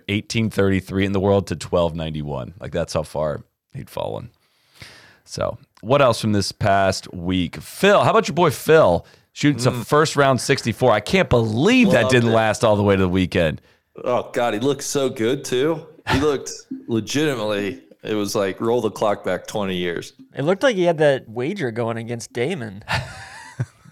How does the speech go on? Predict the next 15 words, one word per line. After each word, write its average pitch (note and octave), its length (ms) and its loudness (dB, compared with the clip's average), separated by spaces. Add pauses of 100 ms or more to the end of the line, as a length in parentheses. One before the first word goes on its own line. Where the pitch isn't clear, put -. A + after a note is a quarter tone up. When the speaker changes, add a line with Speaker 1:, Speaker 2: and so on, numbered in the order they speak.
Speaker 3:
And C#3 160 -4
then D3+ 100 -2
Speaker 2:
Exactly. C3 420 -2
Speaker 3:
that D3+ 100 8
was, E3 200 4
that F#3+ 180 4
was G3+ 160 6
what D#3 200 4
kinda D#3+ 260 2
kept D#3+ 280 0
him C3+ 140 -4
in D#3+ 100 2
it. C3 220 2
And B2+ 180 -4
then C3 340 0